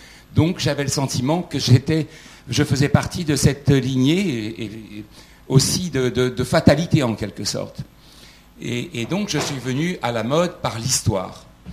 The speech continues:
Je suis venu à la mode par mes brûlures, je suis venu à la mode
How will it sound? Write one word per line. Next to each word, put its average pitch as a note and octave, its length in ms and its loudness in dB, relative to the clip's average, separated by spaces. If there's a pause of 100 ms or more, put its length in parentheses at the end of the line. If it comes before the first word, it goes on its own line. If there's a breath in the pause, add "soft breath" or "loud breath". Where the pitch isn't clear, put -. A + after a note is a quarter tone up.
(220 loud breath)
Je A2+ 120 -8
suis B2 160 -8
venu A2+ 340 -2
à G#2+ 80 -2
la G#2+ 140 0
mode G#2+ 320 -2 (160)
par G#2 340 0 (800)
mes A#2 180 -2
brûlures, B2 580 0 (120)
je A2 120 -2
suis D3 180 -2
venu C#3+ 200 0
à C3 80 6
la B2 140 2
mode B2 400 0